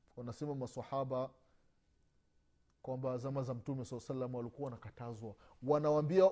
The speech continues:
wanaambiwa wasisalii katika nguzo. Kwa hiyo, ndugu zangu katika imani,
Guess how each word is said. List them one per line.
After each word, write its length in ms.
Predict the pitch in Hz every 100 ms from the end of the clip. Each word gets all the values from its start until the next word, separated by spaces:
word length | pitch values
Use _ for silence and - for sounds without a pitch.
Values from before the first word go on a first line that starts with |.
| 156
wanaambiwa 560 | 143 151 151 151 196
wasisalii 600 | 165 - 135 143 147 170 170
katika 340 | 123 - 127
nguzo. 440 | 120 123 107 107 - - - - - _ _ _ _ _ _ _
Kwa 120 | 170
hiyo, 100 | 196
ndugu 200 | 180 147
zangu 200 | 143 160
katika 220 | 139 -
imani, 500 | 131 139 143 131 131